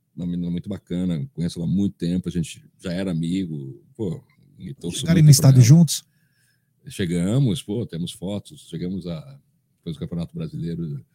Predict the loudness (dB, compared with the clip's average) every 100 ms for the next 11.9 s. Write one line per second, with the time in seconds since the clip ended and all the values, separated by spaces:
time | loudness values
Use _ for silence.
0 | _ _ _ _ _ -12 -8 -6 -8 -10
1 | -10 -4 -4 -4 -4 -6 -8 _ _ _
2 | _ _ _ _ _ _ _ _ -8 -6
3 | -4 -4 -6 -8 -12 -14 -16 -18 -18 -18
4 | -14 -10 -6 -4 -4 -4 -4 -6 -6 -6
5 | -8 -2 2 2 0 _ _ 4 6 6
6 | 4 0 _ _ 0 4 4 4 0 -2
7 | 0 2 2 0 -2 -2 -4 -6 -4 -2
8 | -2 -2 -2 0 -2 0 -2 -2 -2 -2
9 | -2 -4 -4 -2 -2 -2 -2 0 0 -2
10 | -2 0 0 2 0 0 2 2 0 -4
11 | -4 -4 -2 -2 -2 0 2 0